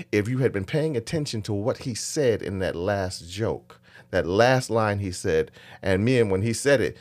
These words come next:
me and my wife was watching it, and we was like, we was like, "Whoa." When I was like, I, I said, "But," I said, "I guarantee you, most people, and, and, and except maybe older black people, did not catch what he said." He said the reason, he said the real reason,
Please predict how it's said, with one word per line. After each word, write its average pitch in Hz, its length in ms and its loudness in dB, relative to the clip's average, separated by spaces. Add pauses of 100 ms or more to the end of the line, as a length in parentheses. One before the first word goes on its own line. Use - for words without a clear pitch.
(100)
me 110 160 -2
and 110 80 2
my 101 100 4
wife 120 280 4
was 92 100 -4
watching 98 380 0
it, 80 120 -2
and 82 160 -4
we 110 160 -2
was 87 200 -4
like, 76 200 0
we 120 200 -4
was 98 100 -2
like, 71 140 -2
"Whoa." 98 680 4 (320)
When 92 140 -6
I 101 60 -2
was 98 80 -4
like, 85 320 -4
I, 87 100 -10 (100)
I 101 60 -10
said, 98 240 -4
"But," 95 240 2
I 101 60 -2
said, 95 260 -6 (120)
"I 98 160 0
guarantee 110 540 2
you, 104 180 0 (240)
most 110 260 2
people, 107 300 0
and, 90 340 -2
and, 101 180 -2
and 101 240 0
except - 300 0
maybe 107 340 -2
older 120 360 2
black 98 340 0
people, 87 420 -6 (400)
did 123 200 2
not 113 240 2
catch - 260 -4
what 90 120 -8
he 87 100 -8
said." 69 400 -8 (240)
He 123 160 0
said 113 260 2
the 92 80 -6
reason, 113 560 0
he 113 140 -4
said 98 140 -4
the 85 60 -2
real 143 420 4
reason, 95 680 -2